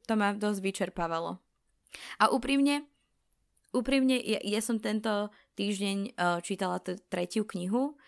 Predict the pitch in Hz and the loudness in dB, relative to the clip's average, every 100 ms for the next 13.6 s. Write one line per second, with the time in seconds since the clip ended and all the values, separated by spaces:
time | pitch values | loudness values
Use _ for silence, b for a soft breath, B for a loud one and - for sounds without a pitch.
0 | B B - 208 - 214 - 220 226 208 | B B -2 -2 -2 -4 -2 -2 -2 -2
1 | 208 214 190 196 - 196 196 - 196 - | -2 0 0 -2 -2 0 0 0 0 2
2 | 180 185 214 226 226 190 180 180 B B | 2 2 2 2 0 -2 -2 -4 B B
3 | B _ - 208 214 214 214 208 208 202 | B _ -8 -2 0 0 -2 0 2 0
4 | 202 - 180 190 196 196 196 196 185 - | -2 -4 -2 0 0 0 -2 -2 -2 -2
5 | 180 - 175 175 180 180 180 - 180 190 | -4 -4 -4 -4 -2 -4 -4 -6 -4 -2
6 | - 208 247 262 B B - 185 180 196 | -2 -2 -2 -4 B B -8 -4 -2 0
7 | 208 202 202 202 196 190 185 - 180 180 | 0 -2 -2 0 0 0 -2 -2 -2 -2
8 | B B - 196 196 208 196 190 190 185 | B B -4 0 2 2 2 0 -2 -2
9 | 185 - 196 190 185 190 196 202 B B | -4 -4 0 0 0 -2 -2 -4 B B
10 | - - 196 190 196 185 185 190 185 185 | -12 -4 -2 0 -2 -2 -2 -2 -2 -4
11 | 180 185 180 - 208 202 190 185 190 185 | -6 -4 -6 -4 -2 0 0 -2 -4 -2
12 | 180 196 208 - 226 247 262 B B B | -2 -2 -2 -4 -2 -4 -6 B B B
13 | _ 208 180 180 180 | _ -4 -2 -2 -4